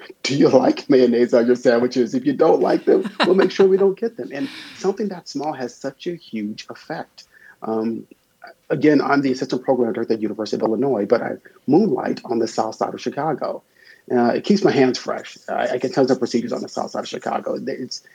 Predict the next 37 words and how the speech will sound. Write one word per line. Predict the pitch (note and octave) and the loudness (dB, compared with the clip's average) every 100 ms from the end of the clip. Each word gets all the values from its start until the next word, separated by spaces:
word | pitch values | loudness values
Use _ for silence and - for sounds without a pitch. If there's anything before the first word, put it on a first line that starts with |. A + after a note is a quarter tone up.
| _ | _
it's | - | -2
kind | - E3 | 2 4
of | |
more | C#3 D3 | 6 6
of | C#3 | 4
a, | C#3 | 2
of | B2 | 0
a | C3+ | 0
knife | B2+ B2+ B2+ | 2 0 0
and | A#2 A#2 | -4 -2
gun | B2+ A#2+ | -2 -2
club, | - A2+ G#2+ | -2 -4 -2
and, | B2 A2+ - | -2 -2 -4
and | A#2 | -4
we | A#2 | -2
get | B2+ | 2
a | B2 | 4
lot | A#2+ A#2+ | 2 0
of | A2+ - - _ - | -2 -6 -20 _ 0
bread | B2+ B2 | 4 4
and | A#2 - | 2 2
butter, | B2 A#2 - | 2 2 -2
what | C3 | -6
we | B2+ | -6
call | B2 C#3+ | 2 4
bread | C#3 C#3+ | 4 2
and | B2+ | 2
butter | B2+ | 0
emergency | G#2+ A2 - - | -2 -6 -10 -10
medicine, | - - - A#3 _ _ _ | -10 -10 -12 -16 _ _ _
poorly | - C3 B2+ | 2 4 4
controlled | A#2+ A#2 | 2 0
hypertension, | A2 A2+ A#2+ G#2+ - - | -2 -2 -2 -4 -8 -4
poorly | A#2 A#2 | -2 0
controlled | A#2 - G2 | -2 -6 -6
diabetes, | A2 G#2+ A2 G#2+ A2 G2+ - _ - _ - | -4 -4 -4 -6 -6 -8 -14 _ -20 _ -6
um, | A#2 G#2+ G#2 G#2 | 0 2 2 2